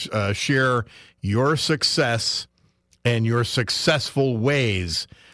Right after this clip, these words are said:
with all of Pennsylvania and all of this country. Dave McCormick, thank you so much for being with us.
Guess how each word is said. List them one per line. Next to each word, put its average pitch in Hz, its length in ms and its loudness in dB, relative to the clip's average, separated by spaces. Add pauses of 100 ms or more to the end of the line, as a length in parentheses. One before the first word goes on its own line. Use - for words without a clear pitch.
with 123 240 -2 (100)
all 165 340 2
of 117 160 -2
Pennsylvania 117 760 0 (400)
and 120 200 -2
all 143 340 2
of 117 140 -2
this 117 180 0
country. 127 400 0
Dave 143 260 2
McCormick, 131 480 0
thank 147 340 0
you 117 120 0
so 151 260 2
much 143 240 0
for 131 120 -2
being 120 320 0
with 127 160 2
us. 131 180 -2